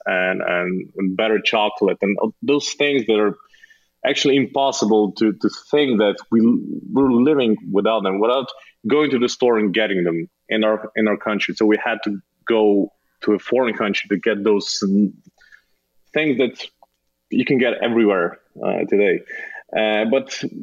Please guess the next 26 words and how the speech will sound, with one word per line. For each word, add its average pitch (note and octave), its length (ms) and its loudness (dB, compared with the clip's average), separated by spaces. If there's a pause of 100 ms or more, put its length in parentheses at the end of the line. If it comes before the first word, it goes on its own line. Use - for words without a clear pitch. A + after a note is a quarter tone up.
(360)
we, D3+ 400 4
we, C#3+ 240 4
like C3 160 0
I C3 60 0
said, C3+ 180 0
we A#2 140 2
gained C3+ 180 0
our B2 180 -2
independence A#2 540 0
in, A2+ 240 2
in G#2+ 400 0
ninety-one, A2 680 0 (360)
uh, F#2+ 420 2
and F#2+ 600 -2
we A2+ 180 2
joined G#2+ 320 0
the G2+ 60 4
European G#2 760 2
Union G2+ 540 2
in F#2 180 -4
two G#2+ 100 -4
thousand F#2+ 440 0
one, F#2 240 -2 (560)
I G2 80 -2
think. F#2+ 380 -2
So G2+ 760 0